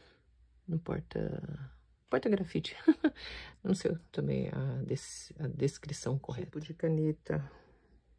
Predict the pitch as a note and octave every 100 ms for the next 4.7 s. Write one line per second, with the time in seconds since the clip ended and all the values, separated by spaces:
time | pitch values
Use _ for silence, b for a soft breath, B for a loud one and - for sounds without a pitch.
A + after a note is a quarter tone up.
0 | - - b b b b _ _ - D#3
1 | D3 C#3+ C#3+ C#3 C#3+ C#3+ C#3+ C#3+ D3 -
2 | _ - D3 D3+ - C#3+ D3 D3+ D#3+ E3+
3 | B3+ - - D#3+ E3 G3 G3 F3+ E3 E3
4 | E3+ E3+ F3 E3 D#3+ D#3